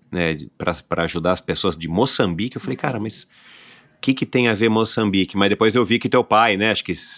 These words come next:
Speaker 1: é, atendeu lá, ou a missão dele também atende em Moçambique, e você criou esse,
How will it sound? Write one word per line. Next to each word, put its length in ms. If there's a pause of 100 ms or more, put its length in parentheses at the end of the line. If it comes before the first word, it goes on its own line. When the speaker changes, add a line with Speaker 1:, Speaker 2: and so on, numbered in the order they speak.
Speaker 1:
é, 340
atendeu 520
lá, 260
ou 240
a 60
missão 360
dele 260
também 220
atende 380
em 20
Moçambique, 680
e 40
você 420
criou 340
esse, 400